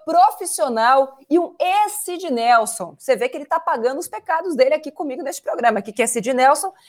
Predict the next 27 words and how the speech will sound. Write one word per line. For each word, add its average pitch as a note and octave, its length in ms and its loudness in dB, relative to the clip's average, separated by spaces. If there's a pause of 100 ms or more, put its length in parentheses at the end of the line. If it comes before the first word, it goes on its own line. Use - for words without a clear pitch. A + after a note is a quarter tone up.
(120)
É - 60 -4
aquela B4 240 0
pessoa C4+ 460 -2
que C#4 120 -6
adora A3+ 440 2
dar G#3+ 200 2
uma G#3 280 0 (220)
empurrada A3 960 0 (240)
em A3 120 -2
título A3+ 380 -8
de F#3 100 -16
capitalização, G#3 720 -6
mas F#3+ 200 -8
ele A#3+ 140 0
é C#4 100 2
um C4+ 180 -2
ex-Cid B3 1000 -2
Nelson. F3 420 4
Agora F#3 580 2 (200)
ele G#3 160 0
está G#3 180 -2
pagando G3+ 400 -4
os G3+ 100 -10
seus G3 200 -8
pecados, F#3+ 640 0 (160)
ensinando F#4 840 0
você B3 560 0